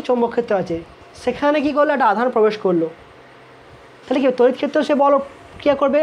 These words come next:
আর চৌম্বক ক্ষেত্র বল ক্রিয়া করবে, তাহলে দুটো সম্মিলিত বলকে বলবো কি আমরা? লরেন্জ force। তো যদি কোনো আহিত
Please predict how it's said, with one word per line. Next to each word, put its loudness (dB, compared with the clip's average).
আর 0
চৌম্বক 0
ক্ষেত্র -6
বল 2
ক্রিয়া -2
করবে, -2
তাহলে 0
দুটো 0
সম্মিলিত 0
বলকে 0
বলবো 0
কি -2
আমরা? 0
লরেন্জ 2
force। 0
তো -2
যদি 4
কোনো 2
আহিত -2